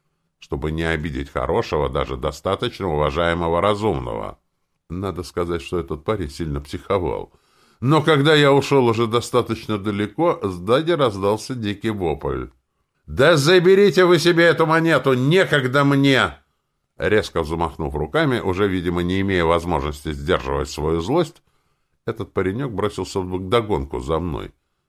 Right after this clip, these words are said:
Только вот он не учёл того, что пока его отвлекали, я банально отошёл в сторону и спрятался за одним из домов. Поэтому он помчался дальше, даже не заметив того, что пробежал мимо меня. Я же мог только посмеиваться,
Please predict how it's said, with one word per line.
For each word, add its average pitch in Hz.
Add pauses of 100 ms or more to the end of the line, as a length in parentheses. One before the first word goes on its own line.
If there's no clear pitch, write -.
(160)
Только 87
вот 82
он 85
не 82
учёл 80
того, 76
что 71
пока 76
его 65
отвлекали, 69 (420)
я 160
банально 139
отошёл 120
в -
сторону 180
и -
спрятался 156
за 104
одним 104
из 95
домов. 101 (680)
Поэтому 98
он 82
помчался 87
дальше, 98
даже 76
не 85
заметив 80
того, 73
что 67
пробежал 76
мимо 65
меня. 71 (640)
Я 151
же 170
мог 147
только 127
посмеиваться, 71